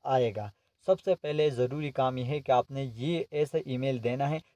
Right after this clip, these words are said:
जिस पर आपको एक वेरिफिकेशन, ये लिंक भेजेगा, तो आप इसके ज़रिए अपने अकाउंट को वेरीफाइड कर सकते हो। तो मैंने ये ईमेल डायल किया और आपने इसको अपने एक, अ, मोबाइल में एक्टिव रख देना है, यानी ये, अ, चला देना है।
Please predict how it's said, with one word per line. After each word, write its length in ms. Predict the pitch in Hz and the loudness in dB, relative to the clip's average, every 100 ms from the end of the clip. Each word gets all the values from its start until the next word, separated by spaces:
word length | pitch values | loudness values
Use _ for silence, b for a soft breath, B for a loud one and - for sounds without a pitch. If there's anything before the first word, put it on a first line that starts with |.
| - | -10
जिस 160 | 139 - | -10 -2
पर 160 | 143 135 | -2 0
आपको 280 | 135 - 139 | -2 -2 -6
एक 160 | 127 | -6
वेरिफिकेशन, 600 | 120 113 - 139 135 151 139 - | -8 -8 -6 -4 -4 -4 -8 -4
ये 340 | 127 117 117 | 0 2 0
लिंक 300 | 117 143 170 | 0 0 0
भेजेगा, 440 | 143 131 143 139 143 | 4 4 6 4 4
तो 140 | - | 4
आप 140 | 117 - | 0 0
इसके 260 | 131 - 120 | -8 -10 -6
ज़रिए 220 | 113 120 | -2 0
अपने 240 | 117 127 | 0 -4
अकाउंट 300 | 113 123 131 | -6 -4 -4
को 200 | 131 160 b _ | -4 -6 b _
वेरीफाइड 460 | 131 123 - 123 127 _ - | -4 -2 2 2 0 _ -8
कर 100 | 113 | -8
सकते 360 | - 110 - | -8 -12 -8
हो। 140 | 117 117 | -6 -6
तो 140 | - | -4
मैंने 280 | 127 151 156 | -2 0 -2
ये 240 | 143 117 139 | -6 -8 -6
ईमेल 260 | 139 143 135 | -2 0 4
डायल 220 | 127 147 | 4 4
किया 260 | 139 156 147 b - | 0 -4 -4 b -2
और 120 | 135 | 4
आपने 320 | 131 143 143 | 8 6 4
इसको 240 | 139 - 139 | -8 -4 0
अपने 360 | 135 147 151 | 0 0 -4
एक, 300 | 147 143 120 | -2 -4 -4
अ, 280 | 135 120 113 110 117 | -2 0 -2 -4 -4
मोबाइल 400 | 127 117 135 151 | 0 8 8 8
में 100 | 143 | 2
एक्टिव 460 | 165 156 - 117 | 0 -2 0 2
रख 140 | 113 104 | 4 2
देना 340 | 107 110 113 | -2 -6 -4
है, 180 | 123 147 - _ - | -4 -6 -10 _ -8
यानी 180 | 139 135 | -6 -6
ये, 320 | 117 165 160 | -4 -2 -2
अ, 240 | - 120 | -2 -2
चला 400 | 113 - 120 113 | -2 -2 -2 -2
देना 220 | 107 107 | -6 -8
है। 120 | 107 | -8